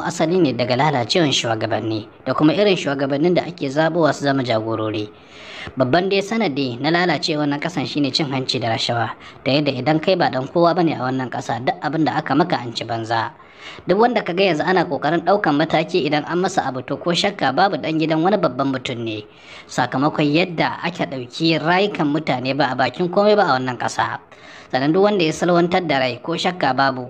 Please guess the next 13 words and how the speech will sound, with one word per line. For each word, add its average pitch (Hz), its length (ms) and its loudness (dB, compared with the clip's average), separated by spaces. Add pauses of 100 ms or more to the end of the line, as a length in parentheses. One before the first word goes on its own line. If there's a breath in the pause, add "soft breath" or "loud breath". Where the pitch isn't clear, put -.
(120)
yakan 139 260 -2
ci 170 100 -4
banza 160 460 2
ba 135 140 2
tare 156 180 -2
da 156 160 2
an 160 100 -2
ɗauki 147 220 -4
matakin 160 420 -2
da 147 60 2
ya 131 80 -2
dace 127 400 -2
ba. 117 240 -4